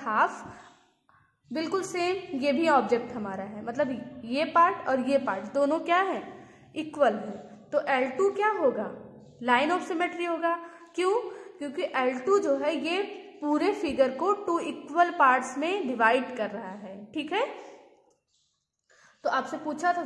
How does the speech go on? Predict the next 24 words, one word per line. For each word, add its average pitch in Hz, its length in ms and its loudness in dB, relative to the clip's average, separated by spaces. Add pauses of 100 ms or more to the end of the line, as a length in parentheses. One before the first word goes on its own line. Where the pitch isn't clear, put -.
which 330 340 -4
one 285 200 4 (120)
is 269 160 -2 (180)
mirror 247 320 2
line, 330 260 4 (600)
so 320 140 0 (100)
here 269 260 4 (260)
L 254 200 2
two 339 200 -2 (120)
is 381 220 -4 (180)
mirror 262 300 4
line 254 220 2
of 254 220 -4
the 370 120 2 (640)
figure। 226 340 -2 (120)
What 254 220 -4
you 269 100 -4
will 269 140 0
write 233 300 -2
here? 311 280 -6 (560)
You 247 140 -6
will 247 140 -4
write 233 380 -2
that 226 280 -4